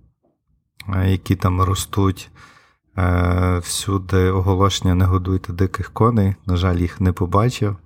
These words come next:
А так, дуже, е, дуже там гарно, насправді. Це те, те, те, що мені якраз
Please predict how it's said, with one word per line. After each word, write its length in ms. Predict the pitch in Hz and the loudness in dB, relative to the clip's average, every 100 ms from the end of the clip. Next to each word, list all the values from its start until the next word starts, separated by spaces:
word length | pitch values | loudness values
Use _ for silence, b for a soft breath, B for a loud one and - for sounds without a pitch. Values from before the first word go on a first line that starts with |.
| B B B B B _ - | B B B B B _ -10
А 80 | 98 | -6
так, 380 | - 101 95 - 98 92 - | -2 0 0 -6 -14 -16 -14
дуже, 580 | 98 107 101 95 87 85 - 107 | -2 0 2 2 0 -2 -10 -6
е, 960 | 90 87 87 87 87 87 87 87 90 90 | -4 -2 -2 -2 -4 -4 -4 -6 -6 -6
дуже 300 | 92 98 92 | 0 2 2
там 200 | 92 87 | 0 0
гарно, 400 | 90 85 87 87 - | 2 0 -4 -10 -8
насправді. 600 | 90 - - 95 92 95 - _ _ _ _ _ B B B B | -10 -10 -10 -8 -8 -10 -18 _ _ _ _ _ B B B B
Це 240 | - 120 104 - - | 0 2 0 -6 -6
те, 100 | - | -4
те, 280 | 110 - 123 | -4 -2 -2
те, 200 | 110 131 | 2 0
що 200 | - 120 | 0 -2
мені 240 | 104 107 107 | 0 2 0
якраз 540 | 92 107 98 - | 0 0 0 -4